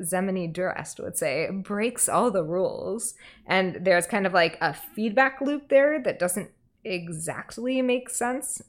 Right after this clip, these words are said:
There's also for me this question of, are there different amplifier types, right? So we see, like, Morozova's three amplifiers. Is that a different type of amplifier than any other type of amplifiers?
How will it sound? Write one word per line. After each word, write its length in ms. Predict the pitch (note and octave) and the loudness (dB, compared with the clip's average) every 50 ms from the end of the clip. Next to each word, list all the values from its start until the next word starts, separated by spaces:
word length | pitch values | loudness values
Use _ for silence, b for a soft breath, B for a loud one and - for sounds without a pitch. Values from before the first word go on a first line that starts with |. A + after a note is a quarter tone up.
| - - - | -14 -6 2
There's 260 | G#3+ A3+ A#3 B3+ G#3 | 4 6 6 6 4
also 400 | - - A#3 - - - F4+ F4+ | 4 2 2 2 2 2 0 0
for 160 | - D#4+ C4+ | 2 2 2
me 140 | B3+ B3 A#3 | 2 2 2
this 180 | G#3+ G#3+ G#3 - | 0 -2 -4 -4
question 400 | - - G3 G3 - - F#3 F#3 | -4 -6 -6 -6 -6 -6 -2 -2
of, 180 | F#3 F3 E3+ - | -2 -2 -2 -2
are 160 | F3+ G3 G3+ | 0 0 2
there 160 | G#3 A3+ A3 A3+ | 4 4 4 4
different 360 | G#3+ G3 F3 - G3+ - - - | 2 0 -2 -4 -4 -6 -4 -6
amplifier 640 | F3 E3+ E3+ E3+ E3 - - C2+ - - - - - - | -6 -4 -4 -6 -6 -4 -4 -4 -4 -4 -8 -14 -18 -16
types, 640 | - - D3+ - - _ _ - - - - - - - - | -10 -8 -8 -8 -10 _ _ -12 -10 -10 -10 -12 -16 -18 -10
right? 240 | - - F3 - - | -4 -4 -4 -2 -2
So 100 | - G3 | -2 0
we 80 | F#3 F#3+ | 0 0
see, 460 | F#3 - - G3 G3 G3 F#3+ F#3 - - | 0 0 -2 0 2 4 4 2 2 2
like, 200 | - E3+ D#3 D#3+ | 0 -2 -2 -2
Morozova's 760 | D#3 E3+ F3 F3+ F3 E3 D#3+ D#3 E3+ F3+ G3 F#3 G3+ G#3 G#3 - | -2 0 2 2 4 4 4 2 0 -2 -2 0 0 0 0 0
three 340 | - - G3 G3 G#3 G3 - | -6 -6 -6 -4 -4 -4 -4
amplifiers. 720 | - F3+ F#3+ F#3 G3 F#3+ - - F#3+ G3 G3 G3+ G#3 - | -4 -6 -4 -4 -4 -4 -4 -4 -4 -4 -4 -6 -6 -8
Is 120 | - D#3 - | -6 0 2
that 180 | E3+ E3+ F3 | 2 4 4
a 60 | F3 | 4
different 360 | E3+ F3 E3+ F#3 D#3+ - - - B B B B B B B B _ _ _ - | 2 2 -2 -2 -4 -6 -8 -14 B B B B B B B B _ _ _ -8
type 500 | - - - - C4 A3+ A#3+ A#3+ A#3+ - | -8 -6 -2 2 4 4 4 2 0 -4
of 140 | - G3+ F#3 | -4 -4 -2
amplifier 920 | F#3 - F3 F#3 F#3+ F#3 F#3 F#3 - F3 E3+ F3+ F#3 F3+ F3+ F3+ F3+ F3+ B B B B B B B _ - | -2 -2 -2 -2 0 -2 -2 0 2 2 4 4 4 4 2 2 0 -4 B B B B B B B _ 2
than 240 | E3+ E3 E3 E3+ | 2 4 4 0
any 300 | - - F3+ F3+ F3 - - | 0 -2 -2 -2 -2 0 0
other 220 | E3 E3+ F3+ F3+ | 2 2 2 2
type 280 | F3+ - F3 D#3+ E3 F3 | 0 -2 -2 -2 -2 -4
of 120 | E3+ D#3 - | -6 -8 -6
amplifiers? 960 | - E3 D#3+ D3+ D#3 D#3+ - D3+ D#3+ D#3 D#3 D3+ - - D#3+ D#3 - - | -8 -8 -6 -8 -8 -4 -2 -2 0 0 0 -2 -4 -4 -6 -10 -10 -12